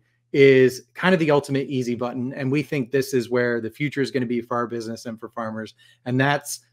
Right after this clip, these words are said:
they don't wanna deal with rock picking at all. We'll come in, we'll take care of it efficiently,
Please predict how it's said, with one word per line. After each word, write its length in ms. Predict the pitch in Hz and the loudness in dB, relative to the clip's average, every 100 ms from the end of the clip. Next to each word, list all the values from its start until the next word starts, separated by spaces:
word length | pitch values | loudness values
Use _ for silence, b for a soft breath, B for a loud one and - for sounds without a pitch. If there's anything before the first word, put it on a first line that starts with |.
| _ _ | _ _
they 180 | 120 160 | 4 6
don't 140 | 160 | 6
wanna 160 | 160 143 | 4 4
deal 180 | 143 | 6
with 140 | 139 123 | 6 4
rock 300 | 127 135 - | 2 0 0
picking 280 | 139 135 123 | -4 -2 0
at 60 | |
all. 400 | 120 135 170 - | 2 2 0 -8
We'll 260 | 113 117 135 | -8 -2 -2
come 240 | 131 135 | 0 -2
in, 300 | 127 123 123 123 | 0 0 -2 -4
we'll 180 | 120 127 | -4 -4
take 260 | - 131 | -2 -6
care 200 | - 120 | -4 -6
of 100 | 117 | -4
it 80 | 113 | -6
efficiently, 720 | 107 - 135 139 135 127 120 | -6 -6 -8 -8 -6 -6 -8